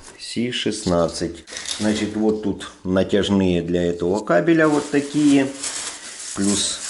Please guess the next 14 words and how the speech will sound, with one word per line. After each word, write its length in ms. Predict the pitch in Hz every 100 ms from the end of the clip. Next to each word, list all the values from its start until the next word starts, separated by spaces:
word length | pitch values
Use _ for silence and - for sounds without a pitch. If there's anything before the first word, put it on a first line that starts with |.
| -
крепёж 680 | - 120 123 135 120 - - - - -
в 160 | 92
газоблок. 840 | 117 117 123 113 110 120 113 - - - - -
В 120 | 87
газоблок 720 | 110 110 117 107 117 104 -
именно 360 | 95 95 92 90
купил 480 | - 90 92 90
этого 420 | 90 87 87 87 87 - - - -
счётчика. 720 | - 220 214 - 175 - 147
Ну, 600 | 147 160 254 311 320 - - - - - - - - -
как 260 | 220 233 185
бы 120 | 220
и 80 | 180
всё. 400 | - 117 95